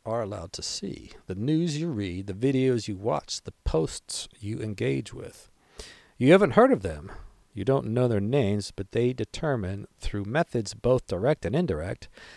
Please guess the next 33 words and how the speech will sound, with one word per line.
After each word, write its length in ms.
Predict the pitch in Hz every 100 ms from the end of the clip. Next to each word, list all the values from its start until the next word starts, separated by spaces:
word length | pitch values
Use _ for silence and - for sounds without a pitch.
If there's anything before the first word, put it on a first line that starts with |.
| - -
whether 240 | 165 208
you 260 | 202 220 240
are 100 | 254
allowed 380 | 147 98 98 101
to 80 |
be 120 | 104 113
exposed 680 | - - - 131 123 120 -
to 80 |
particular 500 | - 113 147 - 156
messages. 720 | 147 123 - 92 92 - - - _ - - - -
Their 300 | 92 110 117
decisions 960 | 107 - - 170 123 95 90 87 -
can 300 | - 104 87 -
bankrupt 560 | 117 143 - 147 143 -
companies, 720 | 170 160 123 95 82 80 -
silence 680 | - - - 139 156 139 -
voices, 640 | - 101 143 - - 98 -
and 240 | 104 98
fundamentally 880 | - 156 180 190 175 165 160 160 139
shift 520 | - - 165 - -
cultural 540 | - 139 - - 123 113
norms. 640 | 117 131 101 123 - - - _ _ _ _ -
Who 180 | 165 165
are 160 | 151 175
these 220 | 131 113
people, 520 | - 101 92 90 95 - -
and 120 | 80
how 200 | 110 120
do 80 | 87
they 160 | -
do 140 | 80 127
this? 540 | 131 - - - -
First, 640 | - 156 139 - - -